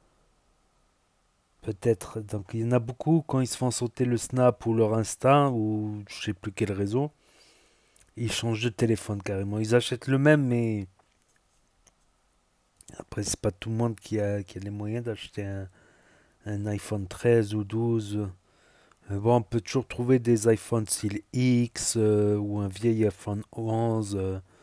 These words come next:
d'occasion pas trop cher. C'est possible. Après, je sais rien sur cette affaire. Si, enfin, j'ai suivi un peu, euh, voilà, comme j'ai dit, Jazz, elle a répondu.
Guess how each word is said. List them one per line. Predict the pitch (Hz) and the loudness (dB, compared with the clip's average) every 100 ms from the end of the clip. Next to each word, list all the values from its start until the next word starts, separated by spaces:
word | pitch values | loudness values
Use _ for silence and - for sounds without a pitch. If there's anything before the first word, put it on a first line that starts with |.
| _ _ _ _ | _ _ _ _
d'occasion | 98 104 - 117 110 - | -4 -4 4 6 6 2
pas | - 110 | -2 -4
trop | - 113 | -4 -4
cher. | 101 117 120 123 - _ _ _ _ _ _ _ _ _ _ - - _ _ _ _ _ | -2 2 2 2 -6 _ _ _ _ _ _ _ _ _ _ -14 -14 _ _ _ _ _
C'est | - - 120 | -18 -8 -6
possible. | - 113 - - 123 110 | -4 -6 -4 -2 -2 0
Après, | 101 - 120 120 | -2 2 4 6
je | 107 113 | 6 0
sais | - 120 | -2 -2
rien | 107 110 | 0 -2
sur | 110 - - | -4 -8 -10
cette | - 95 | -10 -8
affaire. | 98 - 107 120 - _ _ _ _ _ _ _ | -8 -4 -2 -2 -4 _ _ _ _ _ _ _
Si, | - 156 | 0 2
enfin, | 127 120 | 2 0
j'ai | 107 110 | -2 -2
suivi | - - 117 135 | -4 -6 -2 0
un | 123 | 0
peu, | - 135 | 2 6
euh, | 139 131 123 123 123 | 8 8 8 6 6
voilà, | 117 127 131 | 6 6 4
comme | - 101 95 | 2 -4 -6
j'ai | 101 | -6
dit, | 104 117 113 | -2 -2 -2
Jazz, | 101 107 101 107 | 0 0 2 0
elle | 101 98 | 0 0
a | |
répondu. | 95 95 - 95 92 113 127 | -4 -6 -8 -10 -6 -4 -4